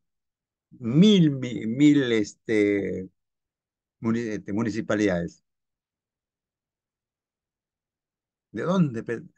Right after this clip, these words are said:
plata hay? ¿De dónde? Si ellos no, no generan, no generan i-, ingresos, no generan dinero. Dígame un ministerio que genere dinero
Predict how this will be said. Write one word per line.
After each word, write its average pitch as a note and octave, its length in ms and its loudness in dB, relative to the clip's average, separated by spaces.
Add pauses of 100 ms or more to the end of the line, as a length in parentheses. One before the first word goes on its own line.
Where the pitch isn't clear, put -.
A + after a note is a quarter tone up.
(680)
plata G2+ 320 -6
hay? G2+ 200 -2
¿De G2 200 -4
dónde? G#2 400 0 (760)
Si - 180 -2
ellos E3 180 4
no, D#3+ 120 0
no D#3+ 140 2
generan, C3+ 760 -2 (580)
no C3 160 -8
generan A2 800 -4
i-, G2 180 -12
ingresos, G2 480 -2
no A#2+ 140 -10
generan G#2+ 400 -4
dinero. F#2 540 -4 (1000)
Dígame D#3+ 380 2
un F#3+ 160 4
ministerio D#3+ 460 4
que D3+ 120 0
genere E3 400 0
dinero B2 540 -2